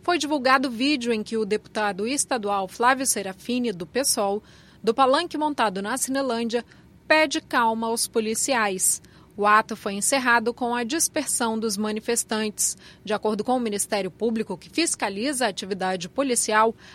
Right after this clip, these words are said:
atos de violência podem ser comunicados diretamente à instituição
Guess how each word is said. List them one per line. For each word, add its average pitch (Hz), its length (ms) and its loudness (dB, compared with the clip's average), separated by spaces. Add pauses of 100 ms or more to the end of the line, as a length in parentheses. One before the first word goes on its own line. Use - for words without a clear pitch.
(100)
atos 302 320 2
de 294 80 0
violência 277 500 2
podem 269 240 0
ser 262 200 0
comunicados 254 760 0
diretamente 277 800 0
à - 20 2
instituição 226 800 -2